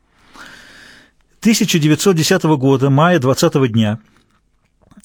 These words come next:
явились к Николаю Александровичу Ставровскому, шантарскому нотариусу, в контору его, находящуюся по Воскресенской улице в собственном доме, лично ему известные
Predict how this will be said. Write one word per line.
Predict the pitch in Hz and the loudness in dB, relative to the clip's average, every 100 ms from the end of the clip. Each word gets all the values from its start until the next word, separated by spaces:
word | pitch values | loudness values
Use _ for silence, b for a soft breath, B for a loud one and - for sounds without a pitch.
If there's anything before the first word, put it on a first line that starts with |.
| - | -6
явились | 113 139 202 226 202 - - | -2 0 0 0 -2 -6 -2
к | |
Николаю | 156 156 180 196 | 0 2 2 2
Александровичу | 170 185 180 - 175 | 2 0 0 0 -2
Ставровскому, | - 170 180 202 - - - 98 95 | 0 2 2 2 -2 -10 -8 -8 -8
шантарскому | - 135 131 165 - 151 | -4 -2 0 -2 0 2
нотариусу, | 151 147 196 190 170 170 156 - _ _ - | 2 0 0 0 0 0 -2 -4 _ _ -10
в | - | -2
контору | 208 185 147 123 | 0 2 0 0
его, | 123 143 | 0 -2
находящуюся | 139 151 151 180 - 147 139 | -2 0 0 -2 -2 -2 -2
по | 135 | -4
Воскресенской | 131 143 - 160 - 147 | -4 -2 -2 -2 -2 -2
улице | 165 175 - | 0 -2 -4
в | - | -4
собственном | 165 151 131 120 113 | -4 -2 -2 0 2
доме, | 175 196 190 B B B B B B B | 2 2 0 B B B B B B B
лично | 120 165 202 160 | -2 0 0 0
ему | 147 139 143 | 0 2 0
известные | 147 156 196 - 117 92 95 | 0 0 0 0 -2 -4 -10